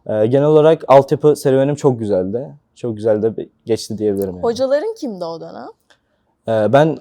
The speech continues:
Speaker 2: altyapıda çok hoca değiştirdim.
Speaker 1: Hmm.
Speaker 2: Evet, en son hocam ama, e, Tevfik Kaya Saygılı'yla, e, Ozan Hoca'ydı. E, onlarla bitirdim. Onlarla U on altıda şampiyon olduk.
Speaker 1: Hmm.
Speaker 2: Beraber.
Speaker 1: Şampiyonluk da gördün o
Speaker 2: E,
Speaker 1: vakit.
Speaker 2: şampiyonluk gördüm hocalarımla.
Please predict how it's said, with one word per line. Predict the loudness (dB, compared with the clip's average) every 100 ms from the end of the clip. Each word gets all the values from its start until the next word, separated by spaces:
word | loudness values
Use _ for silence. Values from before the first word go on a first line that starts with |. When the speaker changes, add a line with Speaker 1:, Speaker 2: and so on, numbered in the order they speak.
| 4
Speaker 2:
altyapıda | 4 4 0 6 6 4
çok | 0 0
hoca | 0 0
değiştirdim. | -2 -4 -8 -4 -4
Speaker 1:
Hmm. | -4 -8 -14 -20 _ -8
Speaker 2:
Evet, | -4 -2 -4 -6
en | -2 -2
son | 0 0
hocam | 2 2 0
ama, | 2 2 0 -2
e, | -2 0 0 -2
Tevfik | -2 -2 -2 0
Kaya | 2 4
Saygılı'yla, | 4 4 4 0 2 2 0 -6 -8
e, | -4 -4 -2
Ozan | -2 2 2
Hoca'ydı. | 2 0 -2 -2 -4 _ _ _ _ _ _ _ -4
E, | -2
onlarla | 2 4 6 6
bitirdim. | 2 -4 -4 -6
Onlarla | -2 2 4 6
U | 6
on | 6
altıda | 4 4 0
şampiyon | 2 -2 0 0
olduk. | 0 -2 -6 -10 _ _ -18
Speaker 1:
Hmm. | -16 -16 -18 -16
Speaker 2:
Beraber. | -6 -2
Speaker 1:
Şampiyonluk | 0 0 -4 -6 -12
da | -12
gördün | -12 -14 -16
o | -10
Speaker 2:
E, |
Speaker 1:
vakit. | -8
Speaker 2:
şampiyonluk | -2 -2 0 -2 -4 -4
gördüm | -2 -2 -6
hocalarımla. | -10 -6 -6 -6 -8 -10